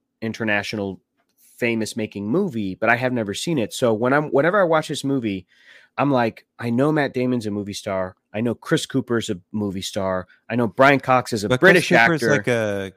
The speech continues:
Speaker 2: character actor, kind of.
Speaker 1: But I, but I'm recogni-, I'm clocking them all. I'm like Julia Stiles, Save the Last Dance. Like, I'm clocking them all as actors.
Speaker 2: Who's your
Speaker 1: And
Speaker 2: favorite, uh,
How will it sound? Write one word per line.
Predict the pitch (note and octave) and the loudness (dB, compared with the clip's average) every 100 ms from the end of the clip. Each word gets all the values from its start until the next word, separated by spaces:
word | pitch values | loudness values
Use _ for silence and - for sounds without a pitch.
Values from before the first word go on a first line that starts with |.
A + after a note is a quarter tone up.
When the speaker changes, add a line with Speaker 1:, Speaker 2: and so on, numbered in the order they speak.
| - - - | -18 -20 -16
Speaker 2:
character | - A#2+ A2 G2+ - G2 F#2 _ | -6 -4 -4 -6 -8 -8 -12 _
actor, | G2+ F2+ - F2+ - | -12 -12 -14 -20 -20
kind | - G2+ F#2+ | -18 -16 -16
of. | - | 2
Speaker 1:
But | D#3+ | 6
I, | E3 - | 6 6
but | C#3+ E3 | 6 8
I'm | E3 E3 | 8 10
recogni-, | E3+ E3+ G3+ G#3 | 8 6 2 2
I'm | D#3 E3 | 2 0
clocking | - E3 F3 G3+ | 2 2 2 0
them | F#3 D3+ | 2 4
all. | C3 C#3+ D#3+ - | 6 6 4 2
I'm | C#3+ | 0
like | C3+ - | 0 0
Julia | D#3 D3 C#3+ | 0 2 0
Stiles, | - B2 G#2 F2+ | 4 4 4 0
Save | - G#2 | -6 -2
the | A2 | 0
Last | G#2+ A2 | 0 0
Dance. | G#2 D#2 - | -6 -8 -4
Like, | C#3 | -2
I'm | D3 | -2
clocking | C3+ F#3 F#3+ G#3 F#3+ | 0 0 2 0 0
them | E3+ | 2
all | D#3 C#3+ | 2 2
as | B2 | 2
actors. | A#2 A#2+ - - - - _ _ _ _ _ - | 2 0 -8 -14 -16 -20 _ _ _ _ _ 0
Speaker 2:
Who's | B2+ C3+ | 0 2
your | D#3+ | 2
Speaker 1:
And | C3 | 4
Speaker 2:
favorite, | C#3 C3+ C#3 A#2+ - | 2 2 0 0 -2
uh, | A2 A2 G#2+ G2 F#2+ | -2 0 0 -2 -4